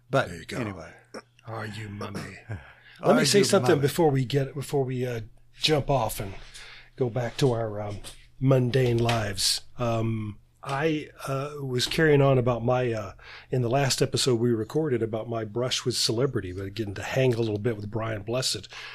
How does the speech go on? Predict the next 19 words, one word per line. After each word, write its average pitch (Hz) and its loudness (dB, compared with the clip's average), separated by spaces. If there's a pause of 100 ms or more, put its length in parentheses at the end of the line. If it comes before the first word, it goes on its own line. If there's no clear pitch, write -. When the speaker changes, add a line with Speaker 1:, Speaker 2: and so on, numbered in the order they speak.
(340)
Speaker 2:
And 135 2
that 185 2
would 151 -2
have 202 2
been, 131 0
that 147 2
would 190 4
have 123 4
been 123 2
a 135 6
great 135 4
opportunity 120 -2
to 123 0
encourage 165 -4
people 123 -4
to 117 -2
go 127 2
listen 127 0
to 117 0